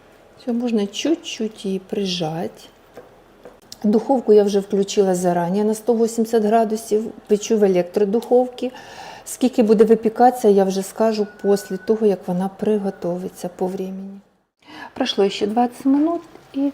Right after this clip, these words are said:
все, я вже виключила плиту. Думаю, що все хорошо приготувалося. І тепер мені треба її достати. Так, дівчатки, все.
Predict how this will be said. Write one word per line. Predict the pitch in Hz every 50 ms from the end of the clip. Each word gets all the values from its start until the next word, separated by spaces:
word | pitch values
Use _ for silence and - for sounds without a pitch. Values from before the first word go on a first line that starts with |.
| -
все, | - - - - - 240 233 226 220
я | 214 208 220 214 202
вже | 202 202 202 202 202
виключила | 196 196 185 185 - 190 190 196 190 - - 214 208 226 226
плиту. | 226 - 294 320 330 330 - 392 427 427 - - - - - - - - - - - - - - - - - - - - - - - -
Думаю, | 240 269 254 240 233 220
що | 214 - - 214
все | - - - 214
хорошо | - - - 214 214 214 - - 214
приготувалося. | 214 - - 240 233 262 285 - - - 311 302 285 269 254 - 254 - - - - - - - - - - - - - -
І | - - - - - -
тепер | 240 233 233 - 269 269 262 240
мені | 220 214 214 214
треба | - - 233 233 226 220
її | 214 208 202 214 226
достати. | 196 185 208 240 240 - - - - - - 180 180 175 175 - - - - - -
Так, | - 190 - - - -
дівчатки, | - 226 202 196 202 196 - - - - - 202 - - - - - - - _ _ -
все. | - - - 233 214